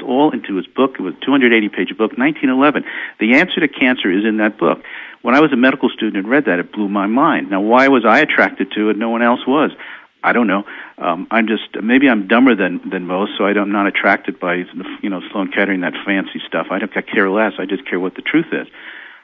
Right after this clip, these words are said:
Um, most humans could care less about the truth. They're just not interested. It doesn't mean anything to them. There's no emotional tie to it. It's not as attractive often. It's too weird, too strange,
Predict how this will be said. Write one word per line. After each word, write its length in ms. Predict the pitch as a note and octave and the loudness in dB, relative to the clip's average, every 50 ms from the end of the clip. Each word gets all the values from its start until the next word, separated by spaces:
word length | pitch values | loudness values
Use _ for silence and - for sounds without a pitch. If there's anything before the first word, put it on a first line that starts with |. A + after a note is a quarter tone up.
| _ _ - | _ _ -2
Um, 280 | G2+ G2+ G#2 G#2 G#2 - - | -2 -2 0 -2 -6 -2 2
most 220 | C3+ C#3 C#3+ C#3 - | 4 4 4 4 4
humans 240 | C#3 C3 B2+ G#2+ - - | 4 4 4 2 2 -2
could 160 | - - - | -4 -4 0
care 120 | A#2+ A2 | 0 2
less 180 | A2 B2+ D3+ D3 - | 2 2 0 0 -4
about 300 | G2 - E2 C#2+ C#2+ - | -6 -4 -4 -4 -6 -8
the 60 | - | -8
truth. 320 | - - - C#2 C2+ - - | -8 -8 -6 -8 -10 -8 -10
They're 100 | - - | -6 -4
just 180 | A2 G2+ - | -4 -6 -2
not 140 | - G#2+ G#2 | -2 -2 0
interested. 440 | A2 C3+ C#3 - - - - E2 - | 0 -2 -4 -6 -10 -8 -8 -10 -6
It 20 | |
doesn't 240 | - F#2+ E2 F2+ F2+ | -6 -8 -6 -6 -6
mean 160 | G#2 A#2 A#2 | -6 -4 -4
anything 340 | G#2 F2 E2 - - - - - | -6 -6 -8 -14 -16 -18 -16 -16
to 60 | E2+ | -16
them. 120 | D#2 D2+ D#2 | -16 -14 -14
There's 160 | D2+ D2 C#2 | -16 -16 -16
no 140 | D#2+ D#2+ D#2 | -16 -14 -14
emotional 420 | D#2 D#2 D#2 D#2 - - - E2 | -14 -16 -12 -10 -8 -8 -8 -10
tie 260 | D#2 - G2+ G2 G2+ F#2+ - - | -6 -4 -2 -2 -2 -2 -4 -6
to 120 | E2+ D2+ | -6 -6
it. 80 | C#2+ - | -6 -8
It's 200 | - - - - | -10 -12 -10 -8
not 160 | F2+ E2+ F2 | -6 -6 -6
as 60 | E2+ - | -6 -6
attractive 500 | - - - G#2+ G#2+ A2 - - E2+ D2 | -6 -2 2 2 2 2 2 -2 -8 -6
often. 360 | D2 C2+ C2 - - - D2 | -4 -6 -6 -8 -10 -14 -16
It's 160 | C#2 C#2 - - - | -14 -14 -12 -12 -10
too 100 | - D#2 | -8 -8
weird, 280 | D2+ E2 E2 E2 F2 - - - | -6 -4 -4 -4 -6 -6 -8 -10
too 120 | - - - - | -10 -8 -8 -10
strange, 380 | - - E2+ F2 F2 E2+ D#2 | -6 -4 -4 -4 -4 -4 -6